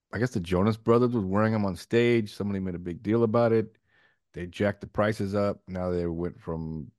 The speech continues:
fifty bucks or sixty bucks to ninety bucks. I'm like, "I'm not paying you ninety dollars for these fucking shoes."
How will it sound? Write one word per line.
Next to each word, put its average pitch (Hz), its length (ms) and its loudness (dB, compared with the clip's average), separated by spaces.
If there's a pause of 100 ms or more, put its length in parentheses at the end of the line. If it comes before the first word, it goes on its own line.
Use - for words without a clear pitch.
(200)
fifty 101 380 -4
bucks 101 600 -2 (140)
or 73 200 -10
sixty - 420 -10
bucks 95 280 -4
to 85 100 -8
ninety 80 400 -4
bucks. 127 460 -6
I'm 87 100 -14
like, 85 120 -8
"I'm 92 60 -2
not 95 140 -2
paying 87 160 -2
you 82 80 -4
ninety 80 220 -6
dollars 71 260 -8
for - 80 -18
these 69 120 -12
fucking - 260 -14
shoes." 78 340 -10